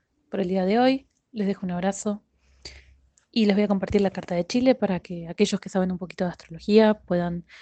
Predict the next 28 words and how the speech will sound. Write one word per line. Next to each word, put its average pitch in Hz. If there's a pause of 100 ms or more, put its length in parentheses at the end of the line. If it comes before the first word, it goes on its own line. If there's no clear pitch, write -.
(140)
ver 170
la 170
carta, 196
puedan 175
ver 175
los 180
tránsitos. 185
Hay 214
mucho 180
más 180
para 180
decir. 196 (680)
Em, 175 (320)
Marte 190
estuvo 175
en 170
trígono 170
a 165
la 170
luna, 214
eso 175
también 175
le 165
dio 165
fuerza 170
al -
pueblo, 214
bueno. 156